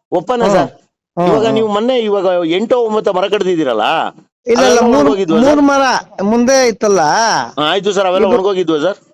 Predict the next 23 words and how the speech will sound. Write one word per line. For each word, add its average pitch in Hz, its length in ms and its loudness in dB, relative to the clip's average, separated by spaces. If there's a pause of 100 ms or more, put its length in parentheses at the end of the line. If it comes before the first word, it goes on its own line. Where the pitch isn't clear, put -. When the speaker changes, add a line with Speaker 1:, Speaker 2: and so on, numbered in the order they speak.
(280)
Speaker 2:
ಇಲ್ಲ, 240 160 2
ಇಲ್ಲ, 202 200 2 (200)
ಇದು 175 160 -4
ಮೂರ್ 220 220 -2
ಮರ 214 160 0
ಇಲ್ಲ. 175 280 0 (400)
Speaker 1:
ಮತ್ತೆ - 180 -2
Speaker 2:
ಹಾ, - 60 2
Speaker 1:
ಹೆಂಗ್ 254 160 0
ಸರ್, 226 100 2
Speaker 2:
ಹಸಿದೈತೆ. 185 220 0
Speaker 1:
ಹೆಂಗ್ 233 220 0
ಸರ್? 214 180 -2 (180)
ಇವಾಗ 196 160 0
ಫಾರೆಸ್ಟ್ 226 400 -2
ಆಫೀಸರ್ 214 320 0
ತಾನೇ 233 180 0
ನಿಮ್ಗೆ 190 300 0
ಪರ್ಮಿಷನ್ 170 360 -2
ಕೊಟ್ಟಿರೋದು? 131 380 -2
Speaker 2:
ಹ್ಞೂ 233 320 0
ಸರ್, 151 200 -2
ಹ್ಞೂ. 143 220 -8